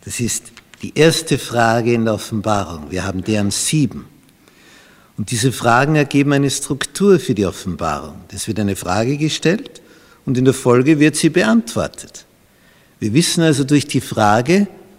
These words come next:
den Inhalt des Kommenden. Es wird diese Frage beantwortet.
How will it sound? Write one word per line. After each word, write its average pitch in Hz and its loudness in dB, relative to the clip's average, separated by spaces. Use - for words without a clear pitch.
den 151 2
Inhalt 156 2
des - -2
Kommenden. 123 -2
Es - -6
wird 123 -2
diese 135 -4
Frage 139 -4
beantwortet. - -12